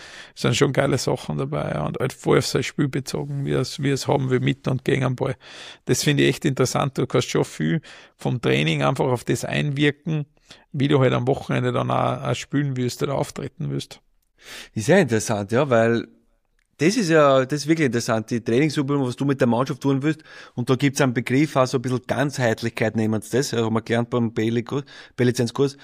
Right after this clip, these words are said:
Speaker 2: nämlich, wenn du eine Übung machst, wie viel vom Match ist in der Übung drinnen? Also die
Speaker 1: Ja.
Speaker 2: volle Ganzheitlichkeit ist eigentlich nur das Match selber, weil da ist alles dabei. Und wenn du dann
Speaker 1: Ja.
Speaker 2: isoliertes Training machst, wie viel kriegst du rein? Ist ja wurscht. Und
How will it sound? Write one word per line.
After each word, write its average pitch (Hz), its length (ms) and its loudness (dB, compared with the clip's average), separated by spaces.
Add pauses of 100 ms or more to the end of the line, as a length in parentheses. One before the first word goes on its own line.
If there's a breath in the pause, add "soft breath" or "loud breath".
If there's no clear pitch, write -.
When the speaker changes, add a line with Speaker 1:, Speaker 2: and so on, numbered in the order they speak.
(220 loud breath)
Speaker 2:
nämlich, 127 500 4 (920)
wenn 139 220 2
du 170 100 8
eine 147 100 8
Übung 170 240 4
machst, - 480 0 (400)
wie 143 220 4
viel 180 140 2
vom 147 200 2
Match 143 280 6
ist 143 80 2
in 143 80 2
der 135 100 6
Übung 139 300 4
drinnen? 127 380 2 (1200)
Also 139 260 2
die 123 140 -2
Speaker 1:
Ja. 131 80 2
Speaker 2:
volle 165 280 8
Ganzheitlichkeit 143 960 2
ist 143 200 2
eigentlich 143 300 4
nur 147 180 4
das 143 140 2
Match 135 260 6
selber, 113 380 2
weil 110 120 0
da 131 140 6
ist 127 120 2
alles 120 180 4
dabei. 110 360 0 (280 loud breath)
Und 131 100 0
wenn 131 120 6
du 151 120 4
dann 135 120 2
Speaker 1:
Ja. 123 160 -6 (240)
Speaker 2:
isoliertes 139 560 6
Training 160 340 6
machst, 147 320 4
wie 139 60 4
viel 147 100 4
kriegst 143 200 4
du 147 40 6
rein? 135 100 6
Ist 110 180 0
ja 135 60 4
wurscht. 135 160 6 (380 loud breath)
Und 135 400 4